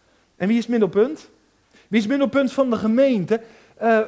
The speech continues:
wat verbindt de gemeente? Wie is hun lichtbron?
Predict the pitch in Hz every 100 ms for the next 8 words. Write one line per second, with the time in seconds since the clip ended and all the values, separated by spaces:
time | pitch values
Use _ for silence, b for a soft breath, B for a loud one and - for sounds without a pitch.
0 | - 185 233 285 - 269 254 185 262 339
1 | 285 233 247 - 214 190 170 147 135 196
2 | 269 - _ _ _ - 220 285 254 262
3 | 254 277 311 190 214 214 240 302